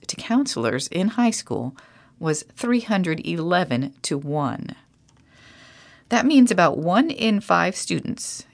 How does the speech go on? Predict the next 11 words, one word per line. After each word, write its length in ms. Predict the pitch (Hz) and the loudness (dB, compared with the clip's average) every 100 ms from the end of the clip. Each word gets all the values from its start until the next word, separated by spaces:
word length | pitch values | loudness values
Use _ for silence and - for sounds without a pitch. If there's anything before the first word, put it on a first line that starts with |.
| - | -8
eleven 400 | 143 123 139 185 | -4 -2 0 0
million 340 | 202 208 240 | 2 2 2
total, 420 | 233 180 135 120 165 _ _ _ | 2 2 0 -4 -10 _ _ _
were 240 | - 170 185 | 0 2 4
enrolled 520 | 208 185 151 139 160 - | 4 4 4 2 0 0
in 120 | 165 | 0
a 60 | 160 | 0
school 560 | - - 160 131 123 - | -2 0 2 2 -2 -6
without 500 | 147 180 208 208 - - | -4 -2 0 0 -2 -4
enough 320 | 123 113 - | -2 -2 -2
help. 380 | - 143 - | 0 0 -2